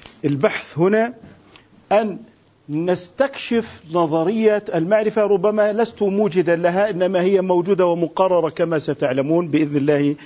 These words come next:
سبحانه وتعالى. أساس الإشكال فيما يتعلق بالواقع أن الإنسان ذهب ليبحث عن الخالق سبحانه وتعالى بين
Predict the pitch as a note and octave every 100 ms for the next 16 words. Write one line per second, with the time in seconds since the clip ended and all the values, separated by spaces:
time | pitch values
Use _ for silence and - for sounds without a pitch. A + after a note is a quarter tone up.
0 | - - - - - D3+ C3+ D#3+ D#3 D3
1 | C#3+ D3 - F3+ D#3 A2+ G#2+ - _ _
2 | _ _ _ - _ _ _ - - -
3 | G3 F#3 C#4 C#4 B3+ A3+ G#3 - G#3 E3+
4 | C#3 D#3 C3+ C#3 D3 C#3+ D#3+ F#3 A3 A3
5 | F#3+ B3 F3 G2+ - _ _ _ _ _
6 | _ _ _ _ C#3+ C#3+ F3+ B3 B3+ C4
7 | B3+ - - - - G#3 G3+ F3 F3 D3
8 | A3 A#3 B3 A#3+ - _ _ _ - C3+
9 | G#3+ G#3+ E3+ D3+ C#3+ G3 F3+ - E3+ F3
10 | F3+ A3+ A#3+ - - - - F3 F3 D#3
11 | A3 A#3+ G#3 - F3 - G#3 A#3 A3 F3+
12 | E3+ D#3+ F3 F3+ A#3 G#3+ - _ - _
13 | _ - - - _ _ _ _ _ _
14 | _ - C3 D3+ B3+ A#3+ A#3+